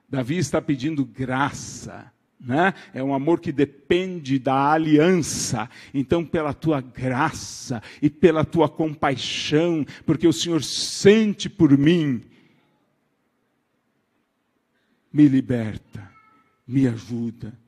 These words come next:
Ele está totalmente dependente, é só Deus que pode conduzi-lo nesse processo. Primeira coisa que você precisa de, pra ajudar uma pessoa, pra discipular uma pessoa no discipulado da obediência,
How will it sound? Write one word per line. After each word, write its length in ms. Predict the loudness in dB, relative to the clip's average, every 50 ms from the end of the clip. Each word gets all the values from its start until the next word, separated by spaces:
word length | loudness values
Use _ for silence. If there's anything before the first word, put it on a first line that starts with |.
| _ _ _ _ _ -6
Ele 160 | -6 -4 -4
está 240 | -8 -10 -10 -12 -12
totalmente 680 | _ -10 -12 -10 -8 -8 -8 -8 -6 -8 -8 -10 -8
dependente, 560 | -10 -10 -8 -8 -8 -8 -6 -6 -8 -8 -8
é 40 | -12
só 340 | -12 -12 -14 -8 -6 -6 -6
Deus 600 | -6 -8 -18 -4 2 2 2 2 2 -2 -6 -10
que 100 | -14 -14
pode 340 | -10 -6 -6 -6 -6 -6 -10
conduzi-lo 640 | -12 -10 -10 -8 -6 -6 -6 -2 0 0 0 0 -2
nesse 300 | -4 -6 -8 -10 -14 -12
processo. 420 | -12 -12 -12 -10 -8 -10 -10 -8
Primeira 320 | -8 -8 -4 -4 -4 -4 0
coisa 200 | -2 -2 -2 -2
que 60 | -4
você 240 | -6 -4 -2 -2 -4
precisa 960 | -4 -4 -8 -8 -14 -14 -12 -6 -4 -4 -4 -4 -6 -4 0 0 0 0 0 -4 -16 -20 -20 -20 -20 -20 -20 -12
de, 320 | -2 0 0 0 0 -6 -12 -20 _
pra 220 | -4 0 0 2 2
ajudar 480 | 0 -2 -4 -8 0 2 4 4 4
uma 160 | 4 2 2
pessoa, 400 | 2 0 -2 -2 -2 -4 -4 -4
pra 160 | -2 -4 -6 -6
discipular 840 | -4 -2 -2 -2 -2 -2 -6 -4 -2 0 2 4 4 4 4 4
uma 140 | 2 0 2
pessoa 420 | 2 0 0 2 2 2 2 2
no 100 | 0 -4
discipulado 500 | -6 -6 -8 -6 -4 0 0 0 2 2
da 40 | 0
obediência, 600 | 0 0 -2 0 2 2 2 2 0 0 -2 -2